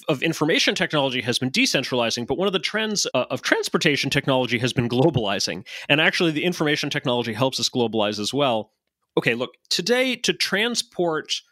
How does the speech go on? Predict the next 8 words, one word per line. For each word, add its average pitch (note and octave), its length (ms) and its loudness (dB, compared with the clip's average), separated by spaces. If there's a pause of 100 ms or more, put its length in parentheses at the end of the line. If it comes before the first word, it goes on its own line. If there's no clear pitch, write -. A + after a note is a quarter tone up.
(240)
any F#3 280 0
goods A#2 720 -2
around A#2+ 460 0
the A2 80 -4
world A2 420 -2
is A2 80 -6
extremely D#3+ 840 0
cheap. - 440 -4